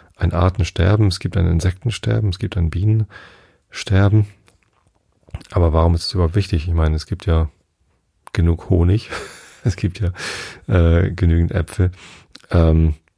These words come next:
und da kann man sich das natürlich fragen. Ähm, ich halte das für ein, also ich halte Naturschutz für ein äußerst wichtiges Thema,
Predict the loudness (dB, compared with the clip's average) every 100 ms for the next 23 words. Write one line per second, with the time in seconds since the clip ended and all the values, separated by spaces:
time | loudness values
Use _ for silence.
0 | _ -4 0 2 2 -2 -6 -2 0 2
1 | 2 0 -4 -4 -4 -4 -4 -2 -4 -4
2 | -2 -2 -4 -10 -20 -20 -20 -20 _ _
3 | -2 2 4 4 2 0 -6 _ _ _
4 | _ _ _ _ _ -8 -2 0 0 -2
5 | 0 2 2 0 -4 _ -6 -4 -2 -2
6 | -2 0 -2 0 -2 0 -2 -2 -4 -14
7 | _ -20 -20 _ _ _ -6 0 2 2
8 | 0 0 2 2 -2 -2 -4 -4 -8 -6
9 | -2 0 0 -2